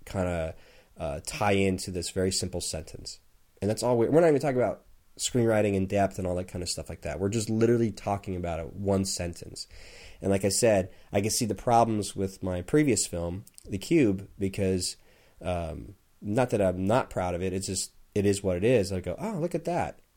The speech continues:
With a simple log line, I think it reveals some of the things that, um, I think the film could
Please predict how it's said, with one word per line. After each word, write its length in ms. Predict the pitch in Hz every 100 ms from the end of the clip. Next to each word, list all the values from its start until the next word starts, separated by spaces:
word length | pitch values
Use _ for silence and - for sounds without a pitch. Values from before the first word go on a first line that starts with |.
| _ _
With 160 | 107
a 40 | 107
simple 540 | - - 165 165 160
log 320 | 143 123 127 110
line, 360 | 87 80 82 - -
I 80 | 95
think 240 | 113 110
it 80 | 101
reveals 560 | 101 95 104 101 95 -
some 160 | 104
of 60 | 101
the 60 |
things 500 | 95 - 98 92 87
that, 300 | 92 87 87 - -
um, 540 | 92 87 85 76 85 - - _ _ _ _ _ _ _
I 80 | 113
think 180 | 139 156
the 80 | 147
film 400 | - 135 131 123
could 380 | - 107 101